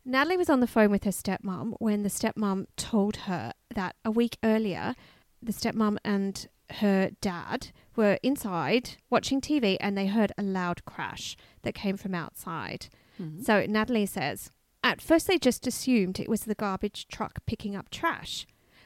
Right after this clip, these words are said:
Speaker 1: Within a couple of minutes, out of nowhere, my stepmom had random extreme neck pain. It was immobilizing and sudden. About a minute later, my dad and my stepmom heard sirens,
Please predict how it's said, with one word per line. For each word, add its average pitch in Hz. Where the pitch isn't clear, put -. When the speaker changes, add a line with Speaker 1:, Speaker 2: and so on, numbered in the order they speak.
Speaker 1:
Within 220
a 220
couple 262
of 349
minutes, 202
out 226
of 302
nowhere, 196
my 226
stepmom 214
had 196
random 226
extreme 208
neck -
pain. 180
It 247
was 220
immobilizing 214
and 196
sudden. -
About 202
a 190
minute 214
later, 196
my 202
dad 202
and 196
my 190
stepmom 175
heard 196
sirens, 175